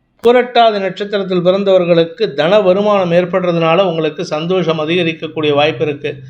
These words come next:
பிசினஸ் பார்ட்னர்ஷிப்ல ஒர்க் பண்றீங்கன்னா உங்க பார்ட்னர்ஸ்னால உங்களுக்கு வருமானம் ஏற்படும். அதே சமயம் கடன் சார்ந்த விஷயங்கள் உங்களுக்கு அதிக பாதிப்பை ஏற்படுத்தினாலும்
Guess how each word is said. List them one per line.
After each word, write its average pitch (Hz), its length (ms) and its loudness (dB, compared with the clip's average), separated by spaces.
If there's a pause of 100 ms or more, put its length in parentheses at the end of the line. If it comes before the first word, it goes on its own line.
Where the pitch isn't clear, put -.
(400)
பிசினஸ் 196 560 0
பார்ட்னர்ஷிப்ல 190 600 -2
ஒர்க் 165 240 0
பண்றீங்கன்னா 170 600 -2
உங்க 139 280 -4
பார்ட்னர்ஸ்னால 185 680 -2
உங்களுக்கு 170 500 0
வருமானம் 165 480 0
ஏற்படும். 151 420 -6 (360)
அதே 202 280 0
சமயம் 208 500 -8
கடன் 214 320 0
சார்ந்த 196 420 0
விஷயங்கள் 175 600 -4
உங்களுக்கு 160 680 -2
அதிக 208 340 0 (260)
பாதிப்பை 180 540 0
ஏற்படுத்தினாலும் 170 640 -2